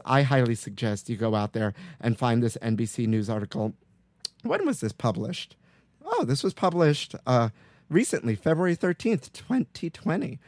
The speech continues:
by Nick Charles. Thanks, Nick Charles, for this. This brought me joy today, for sure. Did you all hear,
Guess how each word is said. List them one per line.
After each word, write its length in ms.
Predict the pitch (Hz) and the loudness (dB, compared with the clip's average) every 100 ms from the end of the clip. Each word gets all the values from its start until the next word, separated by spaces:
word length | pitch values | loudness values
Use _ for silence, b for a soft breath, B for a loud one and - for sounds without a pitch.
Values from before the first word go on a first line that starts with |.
| b | b
by 120 | 131 127 | 2 4
Nick 220 | 151 - | 4 0
Charles. 420 | - 190 180 - | -2 0 0 -2
Thanks, 340 | 208 269 - | -2 -4 -2
Nick 160 | 120 - - _ | -4 -4 -14 _
Charles, 320 | - 123 110 - | 2 4 4 2
for 120 | 123 | 2
this. 180 | 127 - B B B | 2 2 B B B
This 140 | 247 - | 4 4
brought 280 | 156 139 | 4 6
me 140 | 151 147 | 4 2
joy 300 | 135 117 110 | 4 4 4
today, 400 | 131 117 107 110 b b b - - - | 4 4 4 0 b b b -20 -10 4
for 500 | 151 135 131 135 139 b b b | 6 8 8 6 2 b b b
sure. 300 | - 139 110 190 - | 6 6 6 0 2
Did 140 | 190 | 6
you 140 | 294 | 8
all 240 | 277 190 196 | 8 8 6
hear, 680 | - - 165 117 107 127 | 2 2 4 6 4 2